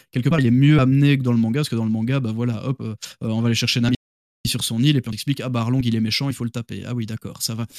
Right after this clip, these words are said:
Mais là, ici, on le voit, on comprend plutôt pourquoi est-ce que Arlong est dangereux. Je trouve ça, je trouve ça plus intéressant, euh, aussi, et peut-être que,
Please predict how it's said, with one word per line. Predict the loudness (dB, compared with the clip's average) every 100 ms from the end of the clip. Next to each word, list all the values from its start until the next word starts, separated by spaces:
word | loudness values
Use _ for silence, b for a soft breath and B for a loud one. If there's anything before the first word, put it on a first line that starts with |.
| B
Mais | -2
là, | 2
ici, | 2 2 0 0 -2
on | -2
le |
voit, | 0 0 0
on | -4
comprend | -2 -4 -2 0 2 0
plutôt | -2 -4 0 0 0
pourquoi | -4 -4
est-ce | -4
que | 0
Arlong | 2 2
est | 2
dangereux. | -2 -4 -2 -2 -2 B B
Je | -4
trouve | -2 -4
ça, | -2 0 0 -2
je | -6
trouve | -8 -8
ça | -6 -6 _
plus | -2 0
intéressant, | 0 0 0 0 -2 B B B
euh, | 0 2 0
aussi, | 0 2 2 2
et | 2 0
peut-être | 0 0 2 0
que, | -2 0 2